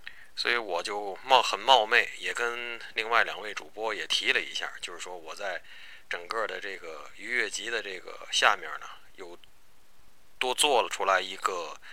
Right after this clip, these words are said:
专辑。这个专辑呢，先暂定名叫《难得糊涂》，这是我个人单练，也是一个小尝试吧，聊一聊我想聊的东西，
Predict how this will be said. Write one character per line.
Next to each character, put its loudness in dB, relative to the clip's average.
专 4
辑。 -4
这 4
个 0
专 0
辑 -2
呢， -2
先 4
暂 8
定 0
名 0
叫 6
《难 6
得 6
糊 -4
涂》， 4
这 4
是 2
我 -6
个 -4
人 -6
单 8
练， 8
也 -2
是 2
一 -4
个 2
小 2
尝 0
试 8
吧， -4
聊 4
一 0
聊 0
我 0
想 0
聊 -8
的 -10
东 -8
西， 2